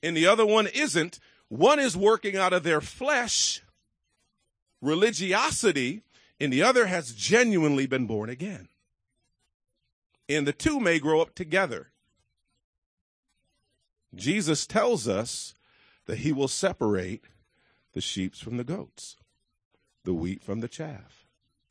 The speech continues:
So he's aware of that, but only the Spirit. Listen, John sixteen seven, look, should be on the screen. These are the words of Jesus. Listen, "Nevertheless, I tell you the truth,"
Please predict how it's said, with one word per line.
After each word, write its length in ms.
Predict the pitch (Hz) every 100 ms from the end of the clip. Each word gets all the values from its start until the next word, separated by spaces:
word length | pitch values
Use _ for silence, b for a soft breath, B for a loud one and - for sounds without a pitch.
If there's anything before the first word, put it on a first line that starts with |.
| _ _ _ _ _ _
So 140 | -
he's 260 | 117 196 175
aware 320 | 160 180 170
of 100 | 107
that, 180 | 95 -
but 140 | 120 -
only 380 | 240 330 320 226
the 100 | 208
Spirit. 340 | - 165 127
Listen, 280 | 208 139 104 B B -
John 320 | 185 240 247
sixteen 440 | - 214 196 170
seven, 340 | - 123 87 107
look, 240 | 95 _ _ _ _ _ _ - b b b
should 220 | - 160
be 100 | 131
on 160 | 110 104
the 60 |
screen. 460 | 101 - 127 92 73 _ - - _ _ _ _ _ _ _ - b b b b
These 240 | 147 233 220
are 80 |
the 100 | 180
words 280 | 127 127 135
of 80 | 156
Jesus. 460 | 196 180 - - 127
Listen, 300 | 185 - - - - _ -
"Nevertheless, 1080 | 104 127 165 202 202 95 120 - - - - _ _ _ _ _ _ _ _ _ _ _
I 120 | - 107
tell 300 | - 131 151
you 120 | 185
the 100 | 233
truth," 800 | - 117 98 - B B B